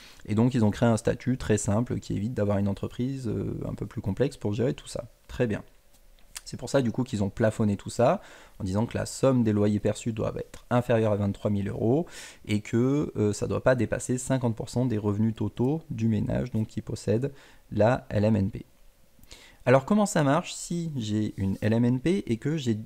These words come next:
une, euh, auto-entreprise par ailleurs ? Bah, ce qu'il faut savoir, c'est que, du coup, dans ces cas-là, il faut cumuler, en fait, les chiffres d'affaires.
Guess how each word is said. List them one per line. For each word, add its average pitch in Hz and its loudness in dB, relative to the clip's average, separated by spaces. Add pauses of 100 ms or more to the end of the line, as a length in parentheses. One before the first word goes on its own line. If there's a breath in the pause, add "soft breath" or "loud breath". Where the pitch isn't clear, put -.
(160)
une, 104 2 (400)
euh, 90 -8 (140)
auto-entreprise 156 -2
par 131 4
ailleurs ? 113 4 (480 loud breath)
Bah, 202 -2
ce - -8
qu'il - -6
faut 196 0
savoir, 127 2
c'est 117 -2
que, 135 -2
du 113 -4
coup, 175 -6
dans 113 0
ces 107 -4
cas-là, 139 -2 (340 soft breath)
il 107 -6
faut - -2 (160)
cumuler, 165 2 (140)
en 107 0
fait, - -2
les 107 -2
chiffres - -6
d'affaires. 113 -2